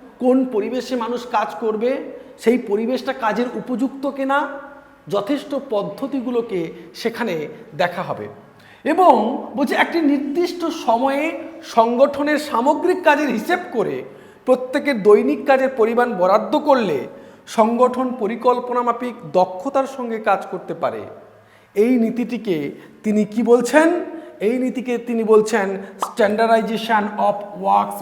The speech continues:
methods। এটা প্রথম নীতি, একদম standardization of works methods, এই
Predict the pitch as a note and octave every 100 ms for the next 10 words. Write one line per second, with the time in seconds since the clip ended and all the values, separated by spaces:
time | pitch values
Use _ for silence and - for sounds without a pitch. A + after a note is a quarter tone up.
0 | F3+ F3+ F3 D#3+ C3+ A#2 - - - _
1 | _ - - G#3+ G#3+ G#3 G#3 C#4 D4 A#3
2 | D#3 A#2+ A#2 - - - - C4+ B3 D4
3 | D#4 A3 E3 - B3 B3 C#4+ D4 D4 D4+
4 | C#4+ A#3 B3 B3+ B3+ - G#3+ A#3 A#3 A3+
5 | G#3+ A#3+ A#3 G#3+ D3 - - - - A3+
6 | C4+